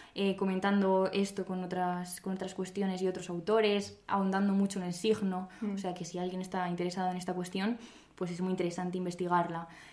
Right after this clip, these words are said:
Speaker 1: Nosotros vamos a leerlo como queremos.
Speaker 2: Como siempre.
Speaker 1: <laughs> Sí. Y como nos encaja un poco en este contexto,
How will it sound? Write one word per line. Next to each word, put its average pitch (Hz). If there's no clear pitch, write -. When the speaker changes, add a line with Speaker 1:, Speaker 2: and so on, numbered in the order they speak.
Speaker 1:
Nosotros 220
vamos 226
a 233
leerlo 220
como 208
queremos. 214
Speaker 2:
Como 240
siempre. 208
Speaker 1:
<laughs> -
Sí. 208
Y 233
como 202
nos 190
encaja 202
un 214
poco 208
en 196
este 196
contexto, 196